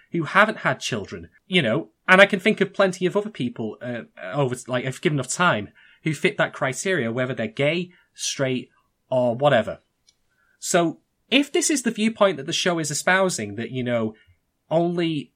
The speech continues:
people who have children can truly leave a mark on the future one way or another, be it because of the act itself or what their children can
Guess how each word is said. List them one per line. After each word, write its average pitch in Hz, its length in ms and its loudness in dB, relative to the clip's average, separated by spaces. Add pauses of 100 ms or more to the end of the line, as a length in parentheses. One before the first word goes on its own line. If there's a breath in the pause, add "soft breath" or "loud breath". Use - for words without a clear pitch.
(160)
people 156 320 -6
who 127 160 -4
have 165 280 0
children 113 500 -6
can 113 260 -8
truly 160 400 -2
leave 139 200 -2
a 117 60 -4
mark 135 460 0
on 107 120 -4
the 101 60 -10
future - 400 -8
one 123 280 -4
way 123 140 -4
or 107 40 -2
another, 117 220 -4
be 139 180 -2
it 123 60 -4
because - 260 -4
of 113 80 -6
the 123 100 0
act - 220 -2
itself - 420 -2 (240 loud breath)
or 123 240 0
what 143 160 0
their 131 140 -2
children 135 480 -4
can 110 200 -8